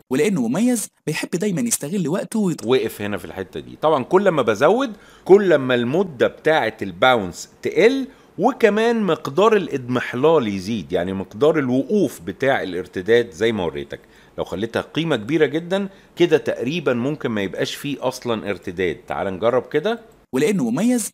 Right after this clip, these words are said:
Speaker 1: بيحب دايمًا
Speaker 2: زي ما انت شايف مرة ولا حاجة، وبعدين وقف بسرعة جدًا.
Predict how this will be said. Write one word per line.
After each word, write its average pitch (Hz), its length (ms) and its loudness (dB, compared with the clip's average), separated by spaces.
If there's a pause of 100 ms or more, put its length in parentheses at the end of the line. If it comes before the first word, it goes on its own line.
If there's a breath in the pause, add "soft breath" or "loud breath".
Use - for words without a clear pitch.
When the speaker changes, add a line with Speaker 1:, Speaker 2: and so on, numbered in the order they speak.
(160)
Speaker 1:
بيحب - 220 -4
دايمًا 190 260 -2 (300)
Speaker 2:
زي 120 140 2
ما 131 80 0
انت 120 80 -6
شايف 170 360 0
مرة 143 380 2
ولا 92 240 2
حاجة، 156 380 -2 (280 loud breath)
وبعدين 135 460 2
وقف 120 320 0
بسرعة 95 360 2
جدًا. 69 320 -12